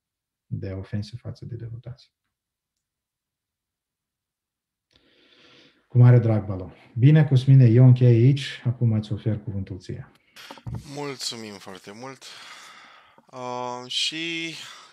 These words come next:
Speaker 2: am observat că mai erau persoane ce mai aveau întrebări. Din păcate, atâta ne-a fost timpul, dar sunt sigur că dacă veți trimite întrebările,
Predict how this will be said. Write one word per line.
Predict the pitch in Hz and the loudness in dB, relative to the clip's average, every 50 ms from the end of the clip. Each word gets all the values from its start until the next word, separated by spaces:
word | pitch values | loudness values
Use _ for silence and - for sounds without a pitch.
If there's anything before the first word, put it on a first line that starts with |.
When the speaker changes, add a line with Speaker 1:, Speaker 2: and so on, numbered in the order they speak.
| _ _ | _ _
Speaker 2:
am | 127 123 120 117 | -20 -20 -18 -18
observat | 113 110 - - 117 113 120 | -16 -14 -14 -14 -12 -14 -16
că | - 113 | -14 -14
mai | 110 110 | -12 -10
erau | 110 110 113 113 | -8 -10 -10 -12
persoane | - 104 107 - - 104 107 110 107 | -12 -12 -12 -12 -12 -12 -14 -14 -14
ce | - - 110 | -14 -16 -14
mai | 101 101 98 98 | -14 -14 -12 -12
aveau | 98 98 98 98 98 | -12 -12 -14 -14 -14
întrebări. | 98 98 - 104 101 95 98 107 104 | -16 -18 -18 -20 -18 -16 -16 -16 -16
Din | 107 104 | -18 -18
păcate, | - - 101 - 107 107 101 - | -18 -18 -16 -14 -14 -14 -12 -14
atâta | 101 101 101 101 - 104 | -16 -18 -18 -18 -18 -18
ne-a | 101 104 101 101 | -16 -16 -18 -18
fost | - - 104 101 - - | -18 -18 -14 -12 -12 -12
timpul, | - 131 135 139 131 - 131 123 | -12 -16 -18 -18 -16 -16 -18 -14
dar | 117 131 127 131 | -12 -10 -10 -10
sunt | 127 - 139 139 | -10 -12 -12 -10
sigur | - - 165 156 160 151 147 | -10 -10 -12 -14 -16 -16 -16
că | - - 135 135 135 135 131 | -16 -14 -12 -12 -12 -12 -12
dacă | 127 127 127 127 127 _ - 117 117 117 117 117 113 113 110 | -10 -10 -10 -10 -12 _ -16 -14 -14 -14 -14 -14 -16 -18 -18
veți | 110 110 - | -18 -16 -16
trimite | - - 98 101 104 101 _ 98 | -18 -18 -20 -20 -20 -20 _ -18
întrebările, | 98 95 98 98 - 98 95 92 95 98 98 98 95 98 92 90 92 90 95 95 95 101 101 101 | -18 -18 -20 -20 -20 -20 -20 -20 -20 -18 -18 -18 -18 -18 -16 -16 -14 -14 -16 -16 -18 -20 -20 _